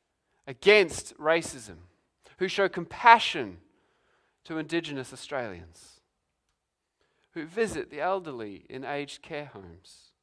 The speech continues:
who feed the homeless, who work to create sustainable systems that prevent poverty and unemployment, who care for the environment, who look after drug addicts without judgment,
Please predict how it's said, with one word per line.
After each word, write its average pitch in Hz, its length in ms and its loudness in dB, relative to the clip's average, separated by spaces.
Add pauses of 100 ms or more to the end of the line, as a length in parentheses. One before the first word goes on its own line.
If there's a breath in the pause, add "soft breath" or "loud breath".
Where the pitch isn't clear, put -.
(680)
who 170 120 -6
feed 220 380 -4
the 165 120 -2
homeless, - 680 -10 (240 soft breath)
who 220 140 -6
work 220 320 4
to - 80 -12
create 185 340 2
sustainable 226 840 2
systems - 920 -12 (540)
that 151 160 -2
prevent 170 360 -6 (260)
poverty 156 500 -2
and 90 120 -18
unemployment, 120 800 -16 (960)
who 196 140 -4
care 254 360 -2
for 233 120 -12
the 190 100 -4
environment, 196 560 -8 (1040 soft breath)
who 220 100 2
look 226 160 6
after 220 380 4
drug 208 340 6
addicts 131 420 -8
without 165 320 -8
judgment, 175 640 -6